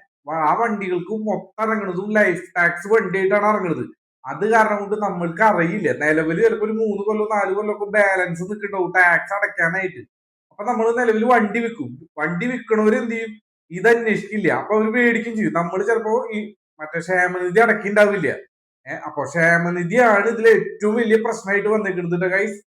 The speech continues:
വേറെ ഒന്നല്ല, ഞാൻ വണ്ടി വിറ്റു. എൻ-, എന്റെ വാഹനം വിറ്റിട്ട് ഉണ്ടായ ഒരു പ്രശ്നം നിങ്ങൾക്ക് പറഞ്ഞുതരാം. വാങ്ങിയ ആളാണ് അതിൽ പെട്ടത് ഗൈസ്. അത് കാരണം കൊണ്ട് നമുക്കും അതിലൊരു വിഷമമുണ്ട്. അത് ഞാൻ വേണമെങ്കിൽ പറഞ്ഞുതരാം.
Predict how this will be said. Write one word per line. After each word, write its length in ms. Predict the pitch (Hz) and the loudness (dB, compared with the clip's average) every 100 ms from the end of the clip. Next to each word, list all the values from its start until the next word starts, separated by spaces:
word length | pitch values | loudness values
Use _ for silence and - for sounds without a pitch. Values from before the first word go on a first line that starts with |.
| _ _ 127 | _ _ -8
വേറെ 200 | 139 190 | -4 -4
ഒന്നല്ല, 300 | 190 180 165 190 131 | -4 0 0 0 -4
ഞാൻ 120 | 135 | -4
വണ്ടി 340 | 170 165 151 175 | -2 -2 -2 -6
വിറ്റു. 580 | 196 - 156 180 311 - 139 | -8 -10 -10 -10 -12 -18 -14
എൻ-, 120 | 139 _ | -16 _
എന്റെ 440 | 135 143 160 170 202 | -10 -8 -6 -2 0
വാഹനം 720 | 233 247 214 190 185 185 214 | 4 6 8 6 4 0 -2
വിറ്റിട്ട് 560 | 220 - - 180 180 | -4 -4 -4 -4 0
ഉണ്ടായ 720 | 208 214 180 175 170 170 170 190 | 0 0 -2 0 4 6 6 4
ഒരു 340 | 214 214 - | 2 0 -4
പ്രശ്നം 540 | 202 175 - 156 190 220 | -4 -4 -6 -4 -2 -2
നിങ്ങൾക്ക് 260 | 190 170 | -2 0
പറഞ്ഞുതരാം. 560 | 185 196 165 170 196 156 | 2 2 2 0 -2 2
വാങ്ങിയ 560 | 165 175 185 196 214 | 4 6 6 4 2
ആളാണ് 420 | 247 202 196 202 202 | 2 4 6 4 2
അതിൽ 340 | 180 190 185 | -2 -4 0
പെട്ടത് 440 | 208 - - 165 160 170 | 0 0 -2 -2 0 2
ഗൈസ്. 260 | 170 156 139 | 4 2 -2
അത് 180 | 143 | -4
കാരണം 280 | 185 202 185 | 0 2 0
കൊണ്ട് 160 | 180 185 | -6 -4
നമുക്കും 680 | 180 175 180 - 220 240 | 0 0 -4 -14 -10 -2
അതിലൊരു 340 | 233 196 208 220 | -2 -2 -6 -2
വിഷമമുണ്ട്. 720 | 240 226 - 196 220 220 151 110 - | 2 0 0 -2 0 0 -4 -8 -14
അത് 200 | 165 165 | -12 -6
ഞാൻ 140 | 190 | -4
വേണമെങ്കിൽ 280 | 202 196 180 | -2 -2 -2
പറഞ്ഞുതരാം. 440 | 202 175 165 156 | -2 0 2 2